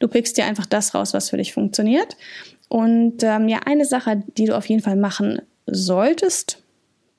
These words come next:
wie ich finde, weil, ähm, es ist auch so meine Lieblingsmethode, ist, ähm, ein Brainstorming zu machen. Also setz dich mit Zettel und Stift hin oder schreib's am Computer auf,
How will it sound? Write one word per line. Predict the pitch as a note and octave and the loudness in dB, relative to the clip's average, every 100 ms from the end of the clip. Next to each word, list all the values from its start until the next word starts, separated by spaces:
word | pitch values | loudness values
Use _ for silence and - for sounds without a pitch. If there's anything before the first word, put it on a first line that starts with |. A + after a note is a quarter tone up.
| _ | _
wie | - - | -4 -2
ich | - | -4
finde, | - C4 B3+ C4+ B3+ | 0 2 4 2 0
weil, | G3 F#3+ G2 - | -2 -2 -4 -4
ähm, | G2 G3 G3 | -4 -2 -2
es | - | -4
ist | - | -6
auch | - | -6
so | - F#3 | -4 -2
meine | F#3 G3 B3 | 0 2 2
Lieblingsmethode, | A3 G#3+ A#3 A3+ - G3+ - A3 A3 G#3+ G#3 - - - - - | 2 0 0 -2 0 -4 0 0 2 0 -4 -16 -18 -20 -18 -2
ist, | A3 A3 - - G#3+ | 0 0 -4 -4 -2
ähm, | G3+ G3 G3 - | 0 0 0 0
ein | G3+ | 0
Brainstorming | G3+ F#3 G3 - - G#2+ - G#3 | 0 0 0 -2 -4 -4 -4 -4
zu | - | -4
machen. | - - - G3+ | -4 -6 -6 -4
Also | G3+ G3+ | -2 0
setz | G#3+ A3+ | -2 -2
dich | A#3+ A3+ | -2 -2
mit | G#3 | -2
Zettel | G#3 F#3 | -2 -2
und | F#3 | -2
Stift | - F4 - | -2 -2 0
hin | D4 C#4+ C4 | 4 4 4
oder | G3+ | 0
schreib's | F#3 G#3+ G3+ | -4 -4 -4
am | G#3 | -4
Computer | G3 F#3 A#3+ A#3+ A3+ - | -2 -2 0 0 -2 -2
auf, | G#3+ G#3+ | -2 -6